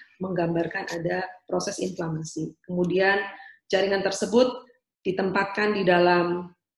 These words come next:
semacam kasa steril yang kemudian dilembabkan, kemudian disimpan di dalam,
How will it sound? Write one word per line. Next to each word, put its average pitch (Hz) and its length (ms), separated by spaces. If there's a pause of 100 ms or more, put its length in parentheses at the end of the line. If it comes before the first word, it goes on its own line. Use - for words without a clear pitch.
(200)
semacam 185 640
kasa 190 640
steril 214 560
yang 185 160
kemudian 170 500
dilembabkan, 175 840
kemudian 175 320
disimpan 220 720 (400)
di 190 160
dalam, 175 560